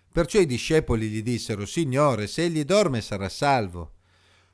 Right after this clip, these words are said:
Or Gesù aveva parlato della morte di lui,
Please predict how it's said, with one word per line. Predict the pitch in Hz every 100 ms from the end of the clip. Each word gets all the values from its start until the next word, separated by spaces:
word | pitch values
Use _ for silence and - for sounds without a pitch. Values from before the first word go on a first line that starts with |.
| -
Or | 135 131
Gesù | 101 120 110
aveva | 117 104 113 117
parlato | 123 120 131 127
della | 110 117 117
morte | 135 151 131 104
di | 95 95
lui, | 92 87 82